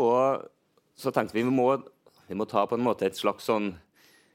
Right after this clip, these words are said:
ja, stikke litt fingeren i jorda og se litt hvor langt har vi, eh, kommet, hvordan, eh, ligger det an, hvordan, eh,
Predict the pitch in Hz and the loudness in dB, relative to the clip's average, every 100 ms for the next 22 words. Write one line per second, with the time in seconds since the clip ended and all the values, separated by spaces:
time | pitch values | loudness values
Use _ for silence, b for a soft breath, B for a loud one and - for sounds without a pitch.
0 | b 98 73 - 123 104 120 - 107 107 | b -2 -2 -2 -4 0 -2 0 0 2
1 | 110 95 110 - 117 120 - 117 98 - | 0 0 0 0 0 0 0 0 -2 -4
2 | 85 - 101 117 117 113 113 113 117 - | -6 -2 0 2 2 0 -2 -4 -6 -6
3 | 156 120 170 180 131 - 139 139 139 151 | -4 -2 -2 -2 -4 -2 0 0 0 0
4 | 110 113 156 170 - 113 - - 127 123 | 2 0 0 -4 -4 -6 -6 0 2 2
5 | 123 | 2